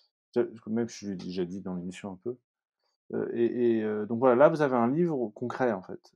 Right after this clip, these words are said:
Là, vous avez quelque chose de concret sur ce qui se passe, euh, voilà comment ça se passe. Donc, euh, voilà. Donc, euh, n'hésitez pas à le lire, euh, je suis, euh, assez enthousiaste, je, je l'ai vraiment lu, là, j'ai quasiment terminé, euh, vraiment intéressant.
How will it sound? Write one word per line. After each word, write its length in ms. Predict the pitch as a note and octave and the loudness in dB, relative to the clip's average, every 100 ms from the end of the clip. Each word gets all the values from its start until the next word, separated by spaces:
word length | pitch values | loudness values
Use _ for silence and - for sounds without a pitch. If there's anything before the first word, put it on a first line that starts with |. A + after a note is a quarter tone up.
| - | -10
Là, 140 | G#2+ | -6
vous 80 | B2 | 0
avez 140 | B2 A2+ | 0 0
quelque 140 | A#2 | -4
chose 300 | - D3 D3 | -2 -2 -2
de 120 | A#2+ | -2
concret 400 | A2+ A#2 A2+ G#2 | -2 -2 -6 -8
sur 180 | F#2 - | -10 -14
ce 80 | F#2+ | -16
qui 80 | - | -16
se 80 | - | 2
passe, 480 | B2 B2+ C#3+ - - | 6 6 2 -10 -8
euh, 120 | G#2 | -4
voilà 180 | G#2 A#2 | -2 -4
comment 180 | A#2 | -6
ça 120 | G#2+ F#2+ | -10 -14
se 80 | - | -20
passe. 220 | - _ _ _ | -20 _ _ _
Donc, 100 | - - | -20 -20
euh, 20 | |
voilà. 160 | - - - | -20 -20 -20
Donc, 240 | G2+ - | -18 -4
euh, 40 | |
n'hésitez 340 | G#2+ G#2 A2+ B2+ | -2 -2 0 2
pas 220 | B2+ C3 | 6 6
à 40 | |
le 80 | A#2 | 6
lire, 240 | A2 C3+ C#3 | 4 2 2
euh, 340 | A2 G2 G2 G2+ | 0 0 -4 -8
je 80 | - | -14
suis, 160 | - | -4
euh, 200 | A2 G2+ F#2+ _ _ _ _ _ _ _ _ - | -2 -2 -6 _ _ _ _ _ _ _ _ -14
assez 140 | - | -8
enthousiaste, 460 | B2+ - A2 B2+ C3 | -8 -4 2 2 2
je, 260 | A#2 G#2 | 0 0
je 140 | F#2+ G#2 | -4 -4
l'ai 160 | G#2 | -4
vraiment 360 | G2+ G2+ B2 D3 | -6 -6 -6 -6
lu, 200 | A2+ C3 | -6 -6
là, 120 | G2+ | -8
j'ai 100 | G2+ | -10
quasiment 340 | - A2 A2+ A#2+ | -10 -10 -8 -10
terminé, 440 | A#2 G#2+ F#2+ G2+ B2+ | -8 -8 -8 -10 -12
euh, 40 | A2 F#2+ _ _ G#2 | -14 _ _ _ _
vraiment 200 | G#2+ A#2 | -12 -10
intéressant. 320 | A2+ G2+ - | -10 -14 -16